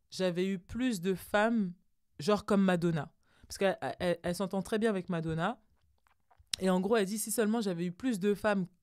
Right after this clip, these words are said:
Et en fait, quand elle dit comme Madonna, moi, j'ai envie de juste de dire tout simplement, je pense que là, elle s'est montrée modeste. Moi, j'ai dit, si Britney, elle avait eu une deuxième elle, parce que moi, je l'ai toujours dit, moi. Depuis que je suis petite, une de mes blessures, C'est ça. Depuis que je suis petite, j'ai dit, « Pourquoi j'ai pas une sœur jumelle ? Pourquoi j'ai pas un deuxième moi ? »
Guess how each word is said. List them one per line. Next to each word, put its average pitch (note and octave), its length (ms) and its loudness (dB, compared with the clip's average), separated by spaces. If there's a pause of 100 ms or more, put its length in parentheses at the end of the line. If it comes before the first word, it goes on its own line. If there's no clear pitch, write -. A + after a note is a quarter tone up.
(380)
Et G#3+ 180 2
en A3+ 60 4
fait, E4+ 160 2
quand F4 140 2
elle A3+ 100 4
dit A3+ 140 -4
comme A3+ 180 4
Madonna, F#3 380 2
moi, G#3+ 100 2
j'ai F3 80 0
envie F3 200 -2
de E3+ 40 -6
juste A3+ 240 -2
de F3+ 100 -2
dire A3+ 220 -4
tout - 100 -14
simplement, F3 600 -4 (340)
je - 80 -16
pense C4+ 160 4
que - 80 0
là, G#3+ 120 6
elle G#3+ 60 0
s'est G3+ 100 -2
montrée E3+ 260 -2
modeste. F3 480 -2
Moi, G3 100 0
j'ai F3+ 100 0
dit, A3 140 -4
si C4 220 -4
Britney, G#3 520 -2
elle E3+ 140 -4
avait D#3 220 -2
eu G3 140 -2
une F3+ 140 0
deuxième D#3+ 360 -2
elle, F#3 160 -2
parce - 100 -12
que - 80 -4
moi, C4 80 0
je G#3+ 60 -6
l'ai F#3 100 -4
toujours G#3 240 -4
dit, D#3 160 -8
moi. C3 140 -8 (360)
Depuis F3+ 220 -2
que D4+ 60 -4
je - 60 -8
suis A3 60 -2
petite, - 360 -10 (320)
une B3+ 160 0
de G#3 80 0
mes E3+ 160 0
blessures, G3+ 600 -4 (420)
C'est F#3+ 120 -2
ça. - 340 -6
Depuis F#3 220 -4
que - 20 -6
je - 60 -10
suis G#3+ 80 -4
petite, B3+ 180 -4
j'ai F#3 100 -2
dit, « F#3+ 140 -6
Pourquoi G#3+ 240 -4
j'ai D#3 160 -4
pas G#3 300 -4
une E3+ 80 -6
sœur E3 200 -6
jumelle ? E3 320 -4
Pourquoi F#3+ 260 -6
j'ai E3 140 -4
pas F3+ 280 -8
un D3 120 -6
deuxième D#3+ 520 -2
moi ? » D3 280 -6